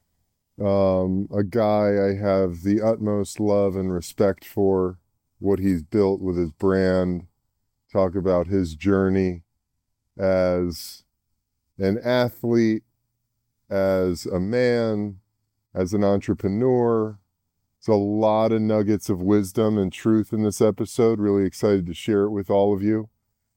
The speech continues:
I know you're gonna love it. This episode of the pod is brought to you by our good friends at New Fit.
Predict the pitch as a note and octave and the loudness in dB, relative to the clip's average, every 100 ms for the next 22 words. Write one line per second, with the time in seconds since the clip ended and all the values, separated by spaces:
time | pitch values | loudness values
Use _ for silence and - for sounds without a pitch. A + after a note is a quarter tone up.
0 | _ F2 F#2 G2+ G2+ F#2+ G2 F#2 F#2 G2 | _ -4 0 2 2 2 0 0 2 0
1 | G2 A2+ - _ _ _ _ _ _ _ | 0 -2 -4 _ _ _ _ _ _ _
2 | _ A#2+ A#2 C#3 B2 A#2+ C#3 B2+ A2+ - | _ -6 0 0 0 -2 0 2 0 -2
3 | B2 A#2+ A#2+ G#2 A#2+ A2 A2 - A2 G2 | 0 2 0 -2 0 0 0 0 -2 0
4 | A2 G#2 F#2+ A2 G2 - A2 G2+ G2+ G#2 | 2 2 0 -2 -2 0 0 0 0 0
5 | A2+ G#2+ C#3 C3 | 0 0 0 0